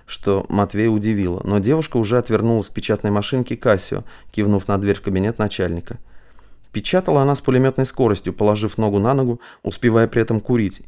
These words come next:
и смотреть на нее было приятно. То, что явка начиналась с приемной, Матвея совершенно не удивило.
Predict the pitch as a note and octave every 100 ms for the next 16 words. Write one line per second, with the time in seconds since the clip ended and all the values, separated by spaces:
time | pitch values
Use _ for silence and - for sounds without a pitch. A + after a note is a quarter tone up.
0 | - - F#2+ F#2+ C3 A#2+ G2+ F#2 F2 F#2+
1 | G2+ G2+ F2 F2 - - - - - -
2 | - - - - G#3+ F#3+ C#3+ F#3 F3+ D3+
3 | - C3 D3 C3 - A2+ G#2+ D3+ D3+ C#3
4 | A#2 G#2+ A#2+ C#3 A#2 G2+ B2+ B2+ A2 G#2
5 | G2+ G#2+ A2 F2+